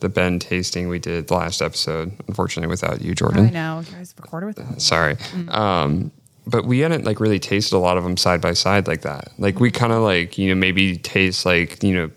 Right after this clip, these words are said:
Speaker 1: two of 'em that had come out, like, you know, we did September versus October. Like, we've done that before 'cause we were always like, "Oh, we had September, let's try October," or, like, this or that. But we'd never done, like, a, a good amount of, like, a range, like, over a year. Like, "Hey, how's this changed? Like, what do these taste like?" And we were like,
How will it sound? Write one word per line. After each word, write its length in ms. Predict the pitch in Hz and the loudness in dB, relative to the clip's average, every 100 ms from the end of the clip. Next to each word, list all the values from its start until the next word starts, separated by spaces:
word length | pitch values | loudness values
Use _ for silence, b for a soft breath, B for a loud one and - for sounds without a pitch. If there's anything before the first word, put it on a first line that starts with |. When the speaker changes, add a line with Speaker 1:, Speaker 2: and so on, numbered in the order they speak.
| - | -8
Speaker 1:
two 180 | - 104 | 0 2
of 80 | 98 | 4
'em 180 | 92 90 | 2 2
that 120 | 85 | 0
had 220 | - - | -4 -6
come 240 | - 98 | -2 2
out, 240 | 85 85 82 | 2 2 2
like, 240 | 87 - | -2 -2
you 40 | 92 | -6
know, 200 | 87 85 | -8 -8
we 120 | 98 | -6
did 340 | 90 92 85 87 | -4 -4 -4 -6
September 440 | 123 123 123 117 | -6 -2 2 2
versus 260 | 113 120 120 | 2 0 2
October. 400 | 110 - 110 87 | 2 4 2 4
Like, 180 | 87 110 | 2 2
we've 140 | 113 | 2
done 180 | 107 104 | 4 4
that 140 | 78 | 0
before 240 | - - 92 | -2 0 0
'cause 180 | 95 - | 0 -2
we 60 | 92 | 2
were 100 | 90 | 2
always 240 | 92 - | 2 0
like, 140 | 92 - | -4 0
"Oh, 140 | 120 | 2
we 140 | 110 104 | 2 2
had 280 | 92 95 | 2 0
September, 400 | - - 95 92 | -2 -4 -2 0
let's 220 | 87 90 - | -2 -4 -6
try 220 | - 80 | -4 -2
October," 500 | 85 - 139 107 98 | -2 0 0 2 2
or, 60 | |
like, 160 | 87 87 | 0 0
this 200 | 98 - | -2 0
or 60 | 92 | 2
that. 320 | 95 95 B B B B B B | 4 2 B B B B B B
But 80 | 127 | -2
we'd 160 | 135 127 | 0 2
never 240 | 123 123 | 2 2
done, 180 | 113 110 | 2 2
like, 200 | 101 98 | 0 2
a, 340 | 98 95 90 - - | 2 4 2 -2 -6
a 60 | |
good 220 | 101 104 | 0 2
amount 240 | 92 92 95 | 4 4 2
of, 80 | 87 | 0
like, 140 | 95 | 0
a 60 | 90 | 0
range, 640 | 90 95 95 92 90 - | 2 2 4 2 0 0
like, 200 | 90 92 | 0 2
over 220 | 87 90 | 0 0
a 60 | 87 | -2
year. 300 | 85 98 92 | 0 2 2
Like, 260 | 85 82 - - | 2 -2 -6 -4
"Hey, 300 | 131 120 90 | 0 0 0
how's 340 | 98 98 104 | 2 2 2
this 140 | 98 - | 0 0
changed? 400 | - 98 92 90 | 2 4 2 -2
Like, 140 | - | -4
what 60 | 90 | -4
do 60 | |
these 160 | 90 92 | -2 0
taste 220 | 101 107 | 0 2
like?" 160 | 92 92 | 0 0
And 80 | 95 | 2
we 60 | |
were 60 | 95 | 2
like, 200 | 82 | 2